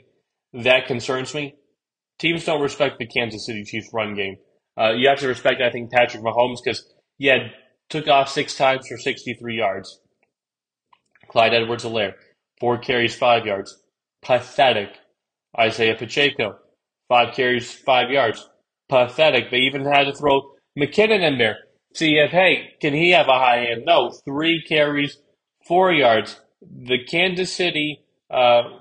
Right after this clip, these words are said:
rush, rushing attack, very limited, is not that good.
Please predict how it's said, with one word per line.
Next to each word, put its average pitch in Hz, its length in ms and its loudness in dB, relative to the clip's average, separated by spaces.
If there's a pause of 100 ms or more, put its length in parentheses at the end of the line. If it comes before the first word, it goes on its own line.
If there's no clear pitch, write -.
(380)
rush, 131 800 -2 (300)
rushing 139 340 -2
attack, 151 380 -2 (800)
very 131 520 2
limited, 143 720 -4 (1300)
is 131 320 2
not 131 360 -2
that 127 260 2
good. 131 260 -2